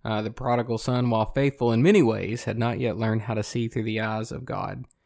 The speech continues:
He understood the wayward brother in human terms, and he understand, he understood God through human terms, or the Father through human terms.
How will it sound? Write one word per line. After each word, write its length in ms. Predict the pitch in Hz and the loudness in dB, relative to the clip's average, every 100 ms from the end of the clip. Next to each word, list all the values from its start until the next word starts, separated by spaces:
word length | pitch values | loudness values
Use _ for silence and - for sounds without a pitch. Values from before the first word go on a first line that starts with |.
| _ _ | _ _
He 140 | _ 123 | _ 2
understood 560 | 117 117 - 120 120 | 2 0 2 2 4
the 80 | 117 | 2
wayward 400 | 113 117 113 110 | 2 2 0 -2
brother 320 | 117 117 113 | -2 0 0
in 120 | 110 107 | -2 -2
human 340 | 127 120 110 | -2 -2 -2
terms, 600 | - 104 104 101 110 - _ _ | -6 -8 -8 -8 -10 -14 _ _
and 120 | 127 | -4
he 80 | 117 | 0
understand, 720 | 120 117 - 123 117 117 - | 0 -2 -4 -2 -2 -2 -4
he 220 | 120 120 | -2 2
understood 420 | 117 117 - 110 | 2 0 0 -2
God 340 | 110 117 113 - | 0 0 -2 -4
through 220 | 113 110 | -8 -8
human 340 | - 107 104 | -8 -8 -6
terms, 480 | 113 - 110 98 - | -8 -10 -10 -8 -8
or 80 | - | -10
the 120 | - | -10
Father 400 | - 113 107 107 | -6 -4 -4 -8
through 220 | - 113 | -8 -8
human 320 | 117 113 110 113 | -6 -6 -6 -6
terms. 400 | 117 - 117 | -8 -8 -10